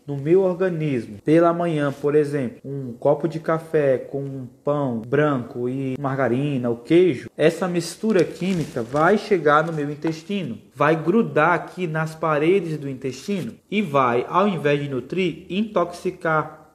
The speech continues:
o sangue e o sistema linfático. Essa intoxicação pelo alimento que nós comemos vai ser levada para a corrente sanguínea. Essa corrente sanguínea, ela está, ó,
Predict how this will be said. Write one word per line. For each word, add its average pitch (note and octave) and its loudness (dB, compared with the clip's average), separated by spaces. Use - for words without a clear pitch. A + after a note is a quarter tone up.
o C3 -8
sangue F3+ -6
e D3+ -6
o D3+ -4
sistema D3 -6
linfático. D3 -8
Essa B3 2
intoxicação F3 0
pelo G#3 4
alimento D#3 2
que D3 -12
nós C#3+ -2
comemos C3 -6
vai D3 4
ser G3 0
levada D#3+ 4
para E3 2
a - 0
corrente D#3+ -4
sanguínea. D3 -4
Essa F#3 4
corrente D3 -2
sanguínea, B2 -2
ela D3+ 6
está, D#3 4
ó, A#2+ 4